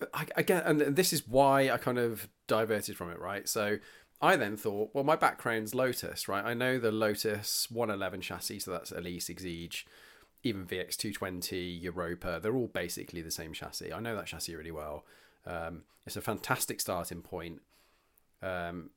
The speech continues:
suspension bolts straight up to it. It's pretty much all the same. It's all universally the same. There's small differences between early stuff and late stuff, and depending on the, the, um,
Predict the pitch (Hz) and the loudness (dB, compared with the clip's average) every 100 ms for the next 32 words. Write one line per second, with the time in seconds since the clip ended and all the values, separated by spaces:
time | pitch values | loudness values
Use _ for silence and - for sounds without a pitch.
0 | _ - 117 - 156 147 127 110 - - | _ -4 0 6 6 4 2 2 0 -2
1 | 82 - 113 92 - - 151 123 110 139 | -2 -2 -2 -2 -2 0 2 2 4 8
2 | 147 147 135 123 113 - 107 90 98 131 | 10 10 8 6 4 4 0 0 -2 0
3 | 127 110 113 104 104 90 95 90 85 85 | 0 -2 -2 -2 0 -2 -4 -6 -6 -4
4 | 80 82 82 - - - - 156 - - | -4 -6 -10 -14 -20 -2 4 6 4 -2
5 | - - 147 139 113 120 107 110 104 101 | 2 8 8 8 4 -2 0 4 4 2
6 | 104 - 104 98 92 101 95 90 - 92 | -4 -2 -2 -2 -2 -4 -2 -2 -2 -4
7 | 92 90 90 69 90 87 - - - - | -4 -4 -4 -2 -2 -2 -4 -14 -20 -20
8 | - - - 98 107 95 92 90 90 - | -20 -12 -8 -6 -4 -4 -4 -4 -4 -4
9 | 92 90 87 87 87 85 82 80 76 | -6 -4 -4 -4 -4 -4 -4 -8 -12